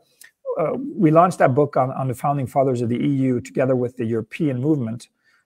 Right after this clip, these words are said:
uh, a secular, uh, European movement that has been in, in Eu-, Europe since nineteen forty-eight, I think.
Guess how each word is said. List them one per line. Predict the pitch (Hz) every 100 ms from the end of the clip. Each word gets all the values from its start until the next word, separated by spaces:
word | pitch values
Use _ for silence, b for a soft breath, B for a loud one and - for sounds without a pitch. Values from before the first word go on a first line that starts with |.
| _ -
uh, | 123 120 123 127
a | 123
secular, | 147 - 151 131 120 117 120 117
uh, |
European | 117 120 - 123
movement | 120 117 113 110
that | 123
has | 110 107
been | - 110 110 -
in, | 117 120
in | 120
Eu-, | 120 143
Europe | 160 156 117
since | - 113
nineteen | 135 117 127 110
forty-eight, | - 156 120 139 -
I | 151
think. | 240 254